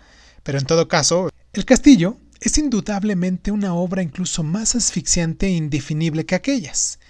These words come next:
En este sentido, casi nos parece justo que carezca de desenlace,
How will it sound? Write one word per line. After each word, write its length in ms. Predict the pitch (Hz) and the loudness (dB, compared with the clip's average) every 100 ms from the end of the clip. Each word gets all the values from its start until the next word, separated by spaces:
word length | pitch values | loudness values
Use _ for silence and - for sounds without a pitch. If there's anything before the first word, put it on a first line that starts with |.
| - - _ _ _ - | -20 -20 _ _ _ -8
En 120 | 196 | -2
este 180 | 285 320 | 0 2
sentido, 600 | 285 262 214 185 185 165 _ _ _ - _ | 2 2 2 0 -2 -6 _ _ _ -20 _
casi 480 | - 262 - 285 220 | -2 2 2 2 0
nos 220 | 214 170 | -2 -2
parece 340 | - 196 202 214 | 0 0 0 -2
justo 600 | - 156 151 - 160 - | -4 -8 -8 -4 -6 -4
que 600 | - 143 131 127 123 123 | -4 -2 -2 -2 -6 -4
carezca 560 | 151 147 151 - - | -2 0 0 0 -2
de 120 | 139 131 | -4 -2
desenlace, 800 | 131 - 156 180 202 - 123 | -2 -2 -2 -4 -4 -6 -8